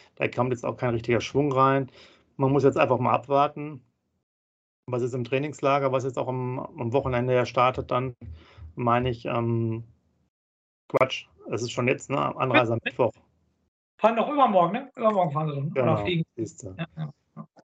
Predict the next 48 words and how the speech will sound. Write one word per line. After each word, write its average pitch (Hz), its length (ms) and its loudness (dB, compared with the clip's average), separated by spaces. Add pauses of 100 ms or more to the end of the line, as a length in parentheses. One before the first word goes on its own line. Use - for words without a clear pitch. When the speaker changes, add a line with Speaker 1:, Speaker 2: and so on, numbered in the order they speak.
Speaker 1:
Genau, 113 200 2
es 104 140 -2
geht 127 180 4
ja 160 100 4
vom 123 200 -2
neunzehnten, 127 640 0
muss 117 140 -2
ja 117 80 2
gerade 113 240 -2
nochmal 110 200 -2
nachgucken, 120 360 -4
vom 113 160 -6
neunzehnten 135 420 0
bis 117 140 -6
zum 117 100 -4
neunundzwanzigsten, 131 880 -2
damit 117 180 -2
ich 117 120 -12
ja 117 80 -2
auch 110 40 -4
keinen - 140 -6
Unsinn 120 260 -4
erzähle. 117 540 -2 (640)
Ja, 101 280 0
ich 95 120 -12
glaub, 123 180 4
da 123 160 6
wird's 143 160 2
nochmal 127 220 2
interessant. 139 680 -2
Da 123 140 0
sind 120 140 -2
ja 123 60 2
auch 120 100 -2
mal 120 140 -4
coole, 117 1300 2
ähm, 104 360 -10
Videos 151 540 4
und 135 140 -2
so. 127 140 2
Ich 117 80 -2
kann 139 100 0
mich 123 100 0
noch 117 140 4
ans 117 240 0
letzte 147 240 -4
Mal 131 220 4
erinnern, 131 420 -2